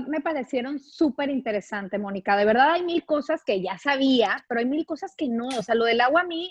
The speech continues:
de verdad, sí me pegó. Yo te quería preguntar, ¿cómo ahora, no sé, de repente sentimos que, que la comida,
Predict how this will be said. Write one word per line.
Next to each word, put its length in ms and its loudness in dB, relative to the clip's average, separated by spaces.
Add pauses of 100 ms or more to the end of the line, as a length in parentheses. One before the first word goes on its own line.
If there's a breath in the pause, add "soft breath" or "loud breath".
de 120 -2
verdad, 260 0
sí 80 -2
me 100 -2
pegó. 360 -2 (360)
Yo 100 -2
te 100 2
quería 160 2
preguntar, 600 2 (380)
¿cómo 240 2 (220)
ahora, 520 2 (1300)
no 260 2
sé, 380 -2
de 160 0
repente 360 0
sentimos 800 0
que, 240 2 (200)
que 120 4
la 140 2
comida, 760 0